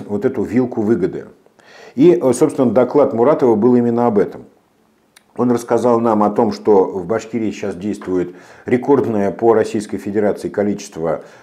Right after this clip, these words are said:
вот этих вот территорий, опережающего социально-экономического развития.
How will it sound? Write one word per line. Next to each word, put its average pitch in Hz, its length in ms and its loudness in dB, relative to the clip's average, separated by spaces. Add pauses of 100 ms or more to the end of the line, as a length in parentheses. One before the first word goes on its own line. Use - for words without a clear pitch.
(120)
вот 101 160 -2
этих - 240 -6
вот 90 160 -8
территорий, 104 480 -2
опережающего 92 1040 -2
социально-экономического 95 1040 -8
развития. 151 580 0